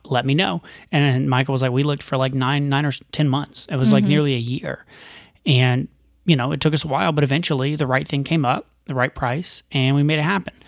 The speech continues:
Speaker 2: Yeah. And he, an example of how he talked about things, we told him our budget, "Hey, we'd really like to be within this radius of downtown and for under this price."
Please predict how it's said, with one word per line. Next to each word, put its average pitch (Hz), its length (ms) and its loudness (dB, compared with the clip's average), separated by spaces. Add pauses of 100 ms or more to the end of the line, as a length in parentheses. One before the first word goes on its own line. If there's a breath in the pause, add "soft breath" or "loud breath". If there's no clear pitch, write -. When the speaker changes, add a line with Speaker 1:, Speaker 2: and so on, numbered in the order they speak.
(140)
Speaker 2:
Yeah. 196 360 0 (280 loud breath)
And 233 120 6
he, 262 200 -2
an 233 100 4
example 247 540 2
of 190 220 0
how 196 480 0
he 185 460 -8
talked - 340 -4
about 180 240 -4
things, 180 400 -6 (420 soft breath)
we 233 240 2
told 208 260 0
him 202 380 2
our 180 120 0
budget, 170 460 -2 (140)
"Hey, 180 220 0
we'd 180 160 0
really 185 240 2
like 175 220 -2
to 202 100 -6
be 180 320 -4
within 180 520 -2
this 190 400 -6
radius 190 540 -2
of 233 80 -2
downtown 175 640 0 (300 loud breath)
and 185 100 2
for - 180 0
under 185 200 2
this 175 180 -2
price." - 560 -6